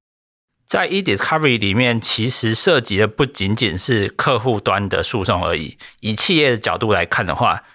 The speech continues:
最重要的主要有几个，像是第一个，该如何在法庭要求的时效内定位跟保存好证人跟证据的资料。再来就是有没有尽到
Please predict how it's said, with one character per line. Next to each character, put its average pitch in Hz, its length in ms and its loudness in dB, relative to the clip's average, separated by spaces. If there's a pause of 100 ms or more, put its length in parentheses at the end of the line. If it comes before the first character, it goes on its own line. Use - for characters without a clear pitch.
(100)
最 160 160 2
重 135 160 2
要 127 120 2
的 98 60 -2
主 92 120 0
要 98 120 4
有 87 160 2
几 85 200 -6
个， - 240 -2
像 101 260 -2
是 95 160 -2
第 135 220 0
一 135 40 2
个， 101 240 0 (240)
该 131 180 -2
如 123 200 0
何 107 160 2
在 98 260 0
法 87 300 -2
庭 98 400 -6
要 120 160 2
求 117 180 0
的 90 60 0
时 98 240 -2
效 110 220 0
内 104 260 -2 (240)
定 131 220 2
位 110 240 2
跟 110 320 0
保 87 200 -2
存 101 200 -2
好 107 140 2
证 120 300 -2
人 90 160 -6
跟 113 240 0
证 117 200 0
据 104 180 -2
的 - 220 -2
资 95 220 -4
料。 95 240 -2 (500)
再 175 140 0
来 110 80 -2
就 117 120 0
是 113 300 0 (160)
有 107 160 2
没 123 100 4
有 127 380 0
尽 107 240 2
到 101 360 -2